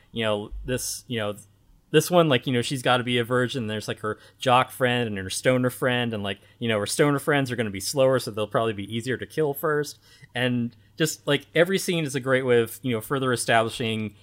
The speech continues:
the lore and the tricks of the trade. Um, you know, he goes into the ba-, the character's backstory about how he was, like, the, like, the bastard child who, like, killed his parents, and then the fam-, then, like, the, um,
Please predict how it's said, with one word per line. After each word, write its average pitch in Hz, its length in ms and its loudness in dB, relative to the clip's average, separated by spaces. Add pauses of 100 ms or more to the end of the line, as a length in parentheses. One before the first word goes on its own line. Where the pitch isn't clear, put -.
(140)
the 131 100 2
lore 120 300 6
and 110 100 0
the 110 40 -2
tricks - 280 -4
of 107 60 -12
the 104 80 -6
trade. 104 500 2 (300)
Um, 110 540 0
you 123 120 0
know, 113 40 -2
he 127 120 -2
goes 135 220 2
into 123 200 2
the 113 120 -6
ba-, 113 240 4
the 131 80 -2
character's 131 360 -2
backstory 117 460 2
about 107 400 2
how 113 400 0 (320)
he 139 120 0
was, 135 120 2
like, 135 220 6
the, 113 340 4 (300)
like, 127 180 -2
the 135 100 0
bastard 131 580 2
child 127 720 4
who, 120 220 0
like, 113 220 0
killed 139 240 0
his 120 160 -4
parents, 127 460 2
and 127 100 -2
then 120 180 2
the 120 100 2
fam-, 120 380 0 (180)
then, 139 220 2
like, 131 200 2
the, 117 320 -2
um, 104 460 -4